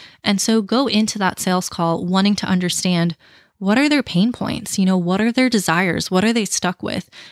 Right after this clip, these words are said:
And really think about and feel into the ways that you could help them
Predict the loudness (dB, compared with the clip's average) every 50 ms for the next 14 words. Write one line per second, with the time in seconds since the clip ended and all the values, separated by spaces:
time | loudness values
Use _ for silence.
0 | -12 _ 0 0 0 2 2 2 2 2 2 2 0 -2 -4 -2 -2 -2 -2 -2
1 | -2 -4 -2 0 2 2 2 0 0 -2 -2 -4 -4 _ -4 0 0 0 0 0
2 | -2 0 0 0 0 0 0 0 0 0 0 0 0 0 0 0 0 2 4 4
3 | 4 2 0 -2 -4 -4 -4 -2 0 0 0 0 -2 -4 -6 -4 -2 -2 -2 -2
4 | -2 -2 -2